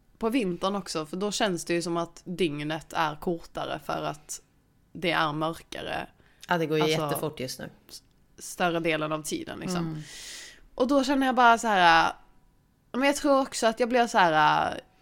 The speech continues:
Speaker 1: irriterad och en Karen, för att jag känner själv att så här, jag hinner inte med det jag kanske vill göra.
Speaker 2: <laughs>
Speaker 1: Utan det enda jag får göra är att liksom,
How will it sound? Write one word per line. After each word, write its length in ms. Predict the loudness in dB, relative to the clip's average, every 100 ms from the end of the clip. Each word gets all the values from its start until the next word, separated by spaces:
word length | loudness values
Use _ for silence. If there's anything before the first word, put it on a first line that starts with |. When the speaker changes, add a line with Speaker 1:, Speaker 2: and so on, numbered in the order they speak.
| _ _
Speaker 1:
irriterad 760 | -8 -6 -4 0 2 4 2 2
och 300 | -4 -10 -12 -8
en 280 | -6 -4
Karen, 420 | -4 -2 -2 -4 -2
för 120 | -2
att 140 | -2
jag 100 | -4
känner 240 | -2 -2 0
själv 340 | 4 2 2
att 120 | -2
så 80 | 2
här, 140 | 2
jag 140 | 2 0
hinner 220 | 0 -2
inte 140 | -2
med 300 | 0 4 4
det 220 | 2 0 0
jag 480 | 2 4 4 0 -4
kanske 300 | -4 -4 -6
vill 160 | -8
göra. 420 | -2 -2 -2 -4 -4 -10 -20 -12 -12
Speaker 2:
<laughs> 400 | -12 _ _ 2
Speaker 1:
Utan 680 | 2 6 8 8 6 0 -6 _ _
det 180 | 2 6
enda 360 | 6 4 2 4
jag 380 | 6 4 2 -4
får 160 | -2
göra 440 | 6 8 8 8 4 4
är 300 | 4 4 2
att 200 | 0 -4
liksom, 540 | -6 -4 -4 -4 -6